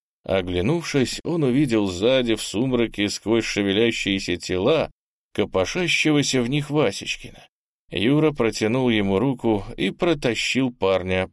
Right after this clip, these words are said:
полметра. Саша, в свою очередь, помог преодолеть самый плотный нижний завал из тел Кати. Перебирая перед собой руками,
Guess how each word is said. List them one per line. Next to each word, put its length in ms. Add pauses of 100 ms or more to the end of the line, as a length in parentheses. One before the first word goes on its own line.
полметра. 720 (480)
Саша, 380
в 40
свою 260
очередь, 580
помог 340
преодолеть 640
самый 400
плотный 560
нижний 480
завал 480
из 180
тел 220
Кати. 580 (540)
Перебирая 640
перед 260
собой 340
руками, 640